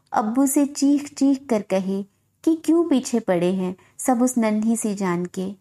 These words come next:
उसका दुख, उसकी मजबूरी भी तो समझे कोई। उसने जोर से महनाज को आवाज़ दी। महनाज भी आंचल से आंखें पोंछती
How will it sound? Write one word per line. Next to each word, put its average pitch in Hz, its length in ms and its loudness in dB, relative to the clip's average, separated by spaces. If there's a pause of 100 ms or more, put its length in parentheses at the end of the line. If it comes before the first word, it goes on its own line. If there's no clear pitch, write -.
(640)
उसका 240 380 0
दुख, 208 340 -6 (300)
उसकी 285 320 2
मजबूरी 233 540 2
भी 277 120 2
तो 262 160 2
समझे 233 440 -2
कोई। 208 360 -6 (840)
उसने 311 340 4
जोर 240 320 2
से 196 420 -2
महनाज 220 480 2
को 226 140 -2
आवाज़ 180 580 0
दी। 185 240 -6 (580)
महनाज 226 540 2
भी 233 140 0
आंचल 220 400 -2
से 240 260 -2
आंखें 220 360 -2
पोंछती 208 520 -4